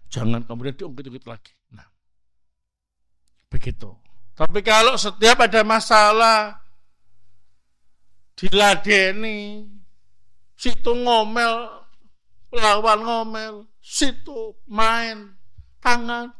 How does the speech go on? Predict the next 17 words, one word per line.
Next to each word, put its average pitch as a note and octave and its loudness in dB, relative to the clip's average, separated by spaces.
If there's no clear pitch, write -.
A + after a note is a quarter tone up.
balas G3 2
main F#3+ -8
tangan, G3 -6
wah, A#2+ -10
ini C#3+ -14
nggak - 4
imbang E3+ 0
tinjunya, F3+ -4
ya. C#3+ -2
Nah, A2 -12
ini C3+ -2
berbuntut - 2
panjang. A#2+ -2
Apalagi - 2
kalau D#3 2
anak-anaknya F#3 -2
ikut G3 2